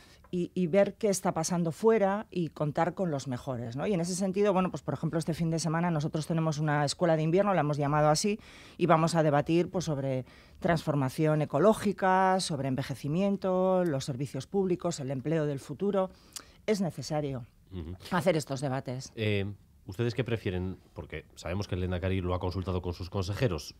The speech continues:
Speaker 2: eh, que las elecciones sean antes o después del verano.
Speaker 1: Yo siempre digo que estamos preparados para cualquier contingencia, ¿eh? Eh,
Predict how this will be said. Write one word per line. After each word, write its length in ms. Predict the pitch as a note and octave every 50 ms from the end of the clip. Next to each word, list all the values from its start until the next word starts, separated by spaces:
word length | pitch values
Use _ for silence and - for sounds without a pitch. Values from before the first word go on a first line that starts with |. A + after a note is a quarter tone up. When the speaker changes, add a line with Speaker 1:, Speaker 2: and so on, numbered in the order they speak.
| -
Speaker 2:
eh, 200 | G#2 G2+ F#2+ F2+ -
que 80 | - F#2+
las 140 | F#2+ F2
elecciones 380 | G2 F2+ F2 - G#2+ A2 A2 G#2
sean 200 | - A#2 G#2+ A2
antes 200 | B2 A#2 A#2+ G#2
o 20 | G#2
después 260 | G2 F#2 - A2+ G#2
del 120 | G#2 F#2
verano. 320 | E2 D#2 C2+ B1+ B1 B1 - _ _ - _ _ _ _ _ _ _ - - - - - - - - - - - _
Speaker 1:
Yo 100 | - A3+
siempre 260 | A3+ A#3 F3+ E3 D3+
digo 320 | D3 D#3 D#3+ E3 F#3 F3 F3
que 200 | - D3 C#3 C3
estamos 420 | C3+ - - D#3+ C#3+ E3 D3+ -
preparados 600 | - - C#3 A#2+ D#3 C#3 C3+ C#3 C#3+ D3 D3+ D3
para 600 | - - C3+ B2+ C3 B2+ B2 B2 B2 A#2+ A#2+ A#2 -
cualquier 300 | D3+ D3+ D3 - F#3+ D#3
contingencia, 840 | G3+ G3+ F#3 - D#3 D3+ B2 - E3+ D3 - - - B2+ A2 A#2+ - -
¿eh? 280 | - G#3 D#3 F3+ G#3+ A#3+ - - _ _
Eh, 720 | - C3+ C3+ C3 C3 B2+ B2+ B2+ B2+ B2 B2 B2 B2 B2